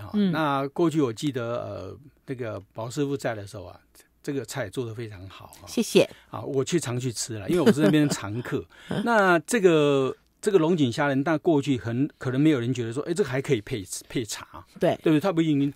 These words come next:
Speaker 1: 已经茶入菜了嘛。
Speaker 2: 可是你知道，很多人误会龙井虾仁是虾仁炒好之后撒上一把茶叶。
Speaker 1: 那当然不是这样啊。
Speaker 2: 有的人是这样认为，
Speaker 1: 对。
Speaker 2: 他说：“这有什么难？就是撒一把龙井。”
Speaker 1: 对，所以就跟 tea pairing 一样，大家觉得茶泡出来就可以配菜，
Speaker 2: 对啊。
Speaker 1: 大家就觉得就这么简单嘛。
Speaker 2: 嗯。
Speaker 1: 其实这里面的 know-how 跟它的轴心问题，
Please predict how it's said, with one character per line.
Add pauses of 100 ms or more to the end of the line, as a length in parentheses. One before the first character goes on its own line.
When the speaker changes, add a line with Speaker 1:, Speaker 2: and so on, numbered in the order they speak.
(280)
Speaker 1:
已
经
茶
入
菜
了
嘛。
Speaker 2:
可
是
你
知
道，
很
多
人
误
会
龙
井
虾
仁
是
虾
仁
炒
好
之
后
撒
上
一
把
茶
叶。
Speaker 1:
那
当
然
不
是
这
样
啊。
Speaker 2:
有
的
人
是
这
样
认
为，
Speaker 1:
对。
Speaker 2:
他
说
：“这
有
什
么
难？
就
是
撒
一
把
龙
井。”
Speaker 1:
对，
所
以
就
跟
tea
pairing
一
样，
大
家
觉
得
茶
泡
出
来
就
可
以
配
菜，
Speaker 2:
对
啊。
Speaker 1:
大
家
就
觉
得
就
这
么
简
单
嘛。
Speaker 2:
嗯。
Speaker 1:
其
实
这
里
面
的
know-how
跟
它
的
轴
心
问
题，